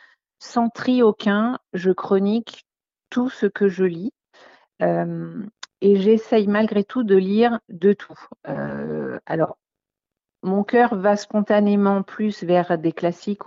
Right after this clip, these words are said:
ou vers des romans policiers, mais j'essaye aussi de lire beaucoup d'essais. Alors, ça peut être des essais politiques, ça peut être des essais philosophiques. Euh, je, je vais aussi de plus en plus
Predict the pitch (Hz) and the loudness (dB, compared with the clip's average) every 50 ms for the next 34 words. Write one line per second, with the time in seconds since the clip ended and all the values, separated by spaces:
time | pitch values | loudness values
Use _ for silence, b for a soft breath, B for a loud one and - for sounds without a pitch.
0 | - - 185 180 170 170 180 175 175 170 - 175 156 156 165 151 156 170 185 196 | -10 -6 -6 -4 -2 0 0 0 0 0 -4 -4 -4 -2 -2 0 0 0 2 2
1 | 202 208 - 196 180 170 165 - - - 175 175 196 240 302 B B B B B | 0 0 0 -2 -4 -4 -8 -12 -10 -4 -2 -2 -2 -2 -4 B B B B B
2 | B B B B B B B _ - 170 185 202 214 226 214 208 208 202 - 233 | B B B B B B B _ -2 0 4 4 6 6 6 4 4 2 2 2
3 | 226 220 202 202 - - - 214 208 214 - - - 170 190 190 185 196 220 220 | 2 2 2 0 -2 -6 -8 -10 -10 -10 -10 -14 -2 0 2 2 4 2 0 0
4 | 214 175 196 - - 247 214 190 214 208 - - 175 170 202 - - 156 160 165 | 0 -2 -6 -2 -2 0 2 2 2 2 0 -2 -2 -2 0 0 -2 -2 -2 -2
5 | - - - 185 170 170 175 170 180 175 - 190 180 - 190 175 175 - _ _ | -4 -6 -8 -4 -2 -2 -2 -2 -4 -4 -4 -4 -2 -2 -2 -4 -4 -8 _ _
6 | 190 190 - - - - - - 165 156 160 160 151 165 165 - - 180 175 - | -10 -10 -10 -10 -10 -8 -6 -4 -6 -4 -6 -6 -6 -6 -6 -4 -6 -6 -6 -6
7 | 180 170 170 170 160 165 156 - - - 190 214 - - _ _ _ _ _ _ | -6 -6 -4 -4 -4 -6 -10 -10 -12 -12 -14 -14 -16 -20 _ _ _ _ _ _
8 | _ _ - _ _ - - 190 185 180 180 175 175 180 175 160 156 - - - | _ _ -20 _ _ -2 0 2 2 2 2 2 2 0 0 0 -2 -2 -4 -6
9 | - - - - - 170 180 180 175 165 175 180 180 175 175 170 170 170 170 170 | -6 -10 -8 -6 -6 -4 -4 -4 -6 -4 0 2 2 4 4 2 2 0 0 -2
10 | 170 170 165 180 196 202 185 214 233 240 226 226 214 - - 226 190 190 180 - | -2 -4 0 0 0 2 4 4 4 6 6 4 2 0 -4 -4 -2 -2 -2 -2
11 | - - 220 214 214 214 208 - - - 214 214 214 - - | -4 -4 -2 0 0 0 -2 -4 -6 -6 -6 -6 -8 -10 -16